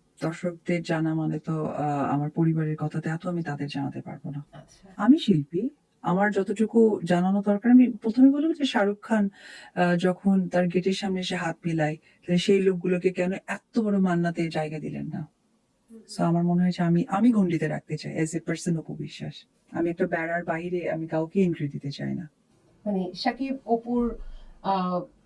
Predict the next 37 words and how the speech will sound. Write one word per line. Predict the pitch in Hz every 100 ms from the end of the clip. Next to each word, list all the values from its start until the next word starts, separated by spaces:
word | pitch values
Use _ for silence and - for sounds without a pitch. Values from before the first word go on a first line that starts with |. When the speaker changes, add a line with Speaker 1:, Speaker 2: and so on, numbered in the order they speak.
| _ -
Speaker 2:
কি | -
বিচ্ছেদ | 208 233 226 269 269
হয়েছে | 233 214 220 247 214
নাকি | 202 202
আসলে | 190 226 208
ভালো | 196 214 208
আছে | 202 180 -
একসাথে, | 190 - 208 202 202 180 -
এই | 240 233
বিষয়টা | 226 247 220 226 220 214
নিয়ে | 208 214 240
জানাতে | 233 233 233 247
চাচ্ছে | 247 -
না, | 294
এরকম | 180 208 269
কিছু? | 269 302 190 -
Speaker 1:
আমি | 220 247 269
আসলে | 294 294 294
আমার | 277 240 233 247
ব্যক্তি | 214 220 - _ 262
জায়গাটা | 247 240 233 233 240
যতটুকু | 214 202 214 226 233
জানানোর | 214 202 202 214
প্রয়োজন | 214 202 202 226
মনে | 196 196
হয়েছিল, | 226 220 190 - 160 156 190 262 - - - - -
আমি | - 185
জানিয়েছি। | 160 151 151 147 - -
সেটা | 165 160
আমার | 165 165
বাচ্চাকে | 160 - - 175 170 170 165
টিভিতে | 175 160 160
আনা | 147 147
পর্যন্ত | 156 151 - 160 185
যতটুকুই | 226 254 311 285 254
মনে | 180 151
হয়েছে। | 151 139 - -